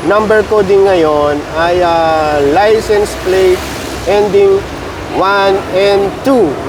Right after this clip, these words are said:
Ngayon ang oras ng, ah, number coding, ah, during, ah, weekdays, eh, seven A M hanggang, ah, ten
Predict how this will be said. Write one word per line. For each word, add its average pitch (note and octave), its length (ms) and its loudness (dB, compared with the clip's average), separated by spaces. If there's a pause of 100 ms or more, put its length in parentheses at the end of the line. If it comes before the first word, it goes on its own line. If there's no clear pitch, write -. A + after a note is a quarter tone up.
(1040)
Ngayon A3 320 2
ang G#3 160 2
oras G3 480 0
ng, F#3 240 0
ah, E3+ 400 0
number E3+ 480 0
coding, D#3 400 0 (880)
ah, D3 720 -2
during, F3+ 320 2
ah, D#3 320 2
weekdays, F#3 960 -2 (960)
eh, G3 880 2
seven G#3+ 480 0
A F3+ 320 0 (400)
M E4 240 0 (640)
hanggang, G#3 400 0
ah, F#3+ 320 0
ten A3 240 0